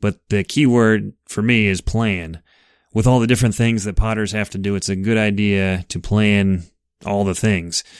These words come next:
Even the quote-unquote non-essential things like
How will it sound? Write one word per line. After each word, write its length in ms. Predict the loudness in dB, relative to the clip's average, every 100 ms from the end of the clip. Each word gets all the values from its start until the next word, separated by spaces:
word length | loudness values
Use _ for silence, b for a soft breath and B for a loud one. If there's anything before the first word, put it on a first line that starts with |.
| B B B B B
Even 380 | -2 0 2 2
the 640 | 2 2 2 0 0 -2 -6
quote-unquote 540 | -2 2 2 2 0 0
non-essential 1000 | 0 0 2 0 0 -2 -2 -4 -6 -10
things 420 | -4 -2 0 -2
like 460 | -4 -4 -4 -8